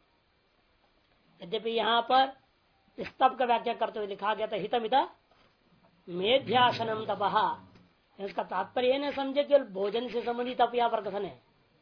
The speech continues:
ये सर्वेंद्रिय संबंधित तप है। कोई भी इंद्रिय के द्वारा का जो कोई भी विषय होगा उसमें भी वाजन हित और अहित विभाग है।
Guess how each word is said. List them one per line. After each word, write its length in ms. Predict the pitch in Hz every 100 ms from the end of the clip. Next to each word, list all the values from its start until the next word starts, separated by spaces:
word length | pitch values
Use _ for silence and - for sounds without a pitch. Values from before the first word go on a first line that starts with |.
| _ _ _ -
ये 60 |
सर्वेंद्रिय 600 | 190 254 226 269 320 339
संबंधित 400 | 294 294 277 262
तप 200 | - 147 -
है। 140 | _ _ _ _ _ _ _ _ _ _ _ _ _ _ _ _ _ -
कोई 280 | 220 269 302
भी 120 | 311
इंद्रिय 380 | 269 254 262 269
के 200 | 269 262
द्वारा 340 | 254 240 240
का 220 | 233 240
जो 280 | 233 170 240
कोई 180 | 277 311
भी 120 | 311
विषय 280 | 269 - 233
होगा 500 | 196 214 190 160 - _ _ _ -
उसमें 300 | 262 302 269
भी 120 | 262
वाजन 360 | 226 226 240
हित 260 | 226 190 - 330 - - _ _ 220
और 160 | 240 226 -
अहित 320 | 190 208 202
विभाग 400 | 202 147 175 175
है। 200 | - 92